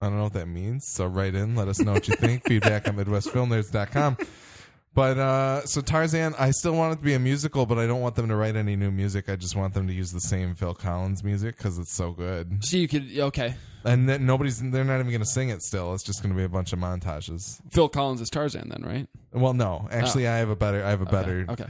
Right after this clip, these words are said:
Speaker 1: I think my pick is better than that.
Speaker 2: Peter Gabriel?
Speaker 1: You guys can, you guys can be the choice.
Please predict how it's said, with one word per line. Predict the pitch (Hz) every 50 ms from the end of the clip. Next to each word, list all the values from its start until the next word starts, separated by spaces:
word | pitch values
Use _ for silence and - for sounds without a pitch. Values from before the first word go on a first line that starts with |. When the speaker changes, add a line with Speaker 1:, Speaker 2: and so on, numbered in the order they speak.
| - -
Speaker 1:
I | - - 156
think | 151 - 175 156 - -
my | 135 117
pick | 107 - 117 -
is | 110 95
better | - 101 92 92 90
than | 85 78 82
that. | 76 67 71 -
Speaker 2:
Peter | - 135 123
Gabriel? | - 127 127 131 143 151 156 160 139
Speaker 1:
You | 113
guys | 107 117 117 110 107 -
can, | - 123 110 107 101
you | 107 104
guys | 104 101 98 95 -
can | - 98
be | 92 92
the | 85 87
choice. | - 71 69 -